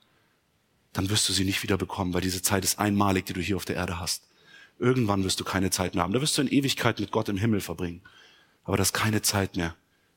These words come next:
wo du dich selber entscheiden kannst, jetzt nehme ich mir die Zeit für den Herrn. Ich gehe noch einen Schritt weiter und würde sogar behaupten,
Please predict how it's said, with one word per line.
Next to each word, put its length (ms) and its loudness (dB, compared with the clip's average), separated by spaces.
wo 80 -8
du 60 -6
dich 140 0
selber 340 4
entscheiden 440 0
kannst, 480 -4
jetzt 260 -2
nehme 200 4
ich 120 -2
mir 80 0
die 120 -6
Zeit 280 -2
für 100 -12
den 120 -6
Herrn. 260 -10
Ich 120 -4
gehe 180 4
noch 140 4
einen 80 2
Schritt 260 0
weiter 300 4
und 160 -2
würde 140 4
sogar 240 4
behaupten, 680 -2